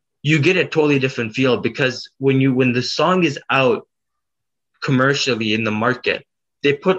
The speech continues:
all, like, the beats and, like, all the, like, the mel-, melodies and everything to make it sound all good.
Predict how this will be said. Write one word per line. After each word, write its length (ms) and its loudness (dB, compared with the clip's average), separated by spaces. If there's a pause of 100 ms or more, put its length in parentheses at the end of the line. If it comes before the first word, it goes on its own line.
all, 260 2
like, 240 -4
the 60 -4
beats 560 0
and, 160 0
like, 240 -2
all 180 0
the, 100 -4
like, 200 -2
the 80 0
mel-, 400 0
melodies 520 2
and 100 0
everything 400 -2
to 80 -8
make 200 0
it 100 -6
sound 220 -2
all 140 -2
good. 320 -2